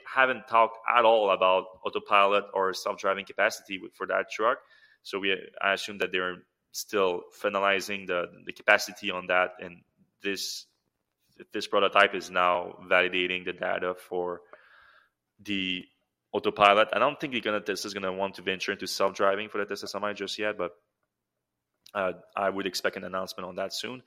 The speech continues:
And the Cybertruck, obviously, it's coming to production, uh, very soon, so it's gonna have hardware four. So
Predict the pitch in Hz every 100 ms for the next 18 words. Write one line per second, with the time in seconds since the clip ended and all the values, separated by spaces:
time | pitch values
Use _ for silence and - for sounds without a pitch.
0 | - - 117 117 - 110 104 - 110 98
1 | 95 - 101 92 101 98 95 - 92 92
2 | - - 98 92 - 90 90 95 92 92
3 | - 113 117 123 - 95 90 87 - _
4 | _ _ _ _ _ _ - 98 98 87
5 | 90 90 - 92 90 87 90 - 113 120
6 | 123 - - - -